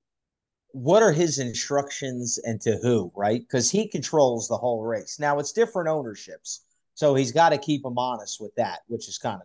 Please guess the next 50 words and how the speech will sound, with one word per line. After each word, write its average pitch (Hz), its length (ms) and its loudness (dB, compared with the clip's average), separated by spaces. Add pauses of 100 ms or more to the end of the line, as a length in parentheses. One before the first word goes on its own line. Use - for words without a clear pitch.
nice. 87 400 -14
I 107 40 -8
mean, 110 180 -6
he 113 80 -6
does 139 260 0
have 127 180 0
to 117 80 -14
keep 120 320 -10
it 110 200 -2 (580)
semi 117 960 2 (580)
even, 117 380 -4 (100)
right? 117 280 0 (160)
He 131 100 -16
can't - 360 -6
<laughs> - 0 -
just 139 380 -2
say, 107 360 -2 (420)
you 143 100 0
know, 107 240 2
he 135 100 -12
can't 143 300 -6
just - 500 -4 (320)
do 151 140 2
what 139 120 2
he 127 100 0
wants 123 340 -4
to 117 80 -10
do. 110 220 -4
He, 131 240 -8
he's 135 180 -8
gotta 147 200 2
keep 139 280 -6
it 120 60 -6
a 117 60 0
little 127 260 0
bit 104 160 -8
even. 98 320 -14
I 123 60 -4
mean, 135 200 -6
you 196 140 -4
would 190 140 -2
think 170 260 -4
In 160 120 -2
Italian's 139 600 -2
gonna 127 180 -4
be 120 140 -4
right 123 180 2
on 120 160 0
the 113 160 -6
lead, 110 260 -8